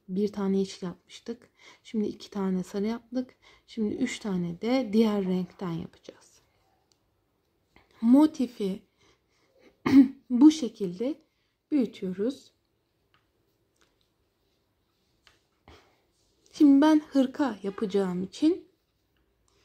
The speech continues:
bakalım kaç sıra örmüşüm. Bir, iki, üç, dört, beş, altı, yedi sıra ördüm mesela.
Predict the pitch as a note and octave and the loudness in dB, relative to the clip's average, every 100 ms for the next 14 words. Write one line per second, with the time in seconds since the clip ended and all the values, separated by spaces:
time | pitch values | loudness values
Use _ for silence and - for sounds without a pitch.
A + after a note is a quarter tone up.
0 | _ _ _ _ _ _ - B3+ - A3+ | _ _ _ _ _ _ -10 -10 -8 -6
1 | G#3 G3 A3 B3+ B3+ A3+ - F#3+ F#3+ G3+ | -2 -2 -2 -2 -4 -8 -10 -8 -6 -6
2 | C4 B3 A3 G#3+ G#3+ C#4 - _ _ G#3 | -6 -4 -4 -4 -6 -10 -20 _ _ -20
3 | - - A3 - G3 G3 - _ - G#3 | -20 -12 -12 -8 -8 -8 -10 _ -10 -4
4 | G3 G3+ - _ G3 F#3+ G3 - - G3+ | -4 -6 -16 _ -8 -6 -6 -12 -12 -6
5 | G3 G3 - B3+ B3 A#3+ G3 - F#3 - | -4 -6 -8 -2 2 2 0 -10 -10 -8
6 | - - G3 F3+ F3 - - | -10 -16 -12 -12 -12 -18 -18